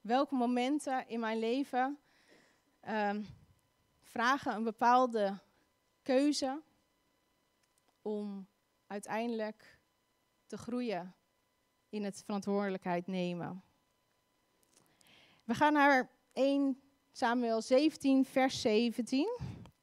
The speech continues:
En daar lezen we: "Op een dag zei Isaïe tegen zijn zoon David:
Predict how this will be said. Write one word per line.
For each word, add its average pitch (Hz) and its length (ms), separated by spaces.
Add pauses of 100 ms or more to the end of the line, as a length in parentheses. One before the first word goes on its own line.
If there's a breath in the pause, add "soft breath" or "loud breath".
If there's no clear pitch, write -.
(1900 soft breath)
En 214 120
daar 220 120
lezen 226 360
we: 220 240 (880)
"Op 339 200
een 262 100
dag 214 540
zei 208 240
Isaïe 226 540 (120)
tegen 226 300
zijn 202 180
zoon 202 240
David: 180 600